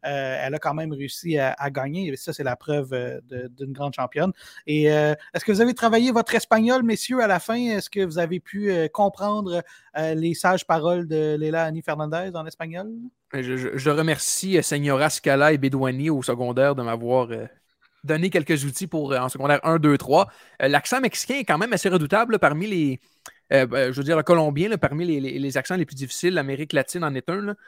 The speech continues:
Speaker 2: Euh, mais Layla, ben, je veux dire, euh, c'était assez compréhensible, là. Ça a été, puis en, en réalité, on sait un peu ce que les filles vont dire. Veux, veux pas, les gars, on sait, on a tellement écouté le tournoi de tennis qu'on comprend à peu près ce que, <laughs> ce que les filles disent. Leur remercie leur équipe, remercie les organisateurs, félicite l'adversaire. C'est à peu près tout le temps le même principe.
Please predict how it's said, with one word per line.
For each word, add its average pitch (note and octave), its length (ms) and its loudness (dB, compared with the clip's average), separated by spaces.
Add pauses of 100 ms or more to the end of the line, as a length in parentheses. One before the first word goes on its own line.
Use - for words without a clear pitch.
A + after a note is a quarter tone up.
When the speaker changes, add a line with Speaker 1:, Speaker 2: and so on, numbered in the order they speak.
(260)
Speaker 2:
Euh, A#2+ 100 2
mais B2+ 120 0
Layla, C#3 340 4
ben, C#3+ 140 -2
je A#2 60 -4
veux B2 60 -2
dire, C#3 160 -2
euh, B2 140 2
c'était - 160 -4
assez D3+ 200 -4
compréhensible, F#3+ 800 0
là. G3 60 0
Ça D3+ 120 0
a - 20 2
été, C3+ 140 -4
puis C#3+ 100 0
en, A#2+ 60 2
en A#2 320 -2
réalité, C3 420 2
on D3 100 0
sait C#3+ 140 -6
un D3 80 -2
peu F#3 120 0 (220)
ce - 140 -20
que - 80 -2
les B2 220 -2
filles D#3 160 -2
vont B2+ 180 -4
dire. C#3+ 160 -4
Veux, C#3 80 -4
veux B2 100 -4
pas, D3+ 120 0
les C3+ 120 -2
gars, C#3+ 100 -4
on C3 100 -6
sait, D3 200 -8
on B2+ 160 -6
a B2 60 -4
tellement C#3+ 200 -2
écouté D#3 160 -4
le D3 40 -12
tournoi C#3+ 180 -2
de D3 60 -4
tennis C#3+ 300 -4
qu'on A#2 120 -6
comprend C3+ 380 -2
à D#3 60 -2
peu B2+ 100 -2
près C3+ 180 -2
ce - 80 -6
que, - 80 -6
<laughs> - 400 -16
ce - 60 -20
que D#3+ 60 0
les D3+ 120 4
filles C#3+ 200 4
disent. D#3 160 2
Leur D3+ 120 4
remercie D3 300 -2
leur F3 160 6
équipe, F3 300 6
remercie D3+ 480 0
les D#3 120 -2
organisateurs, D3+ 760 4
félicite D#3 400 0
l'adversaire. D3 600 2
C'est - 120 -18
à C3+ 80 -8
peu C3 40 -6
près D#3+ 100 -6
tout D#3+ 100 -10
le C#3 60 -8
temps D3 80 -2
le D3+ 40 -6
même D#3 140 -4
principe. C#3 420 -2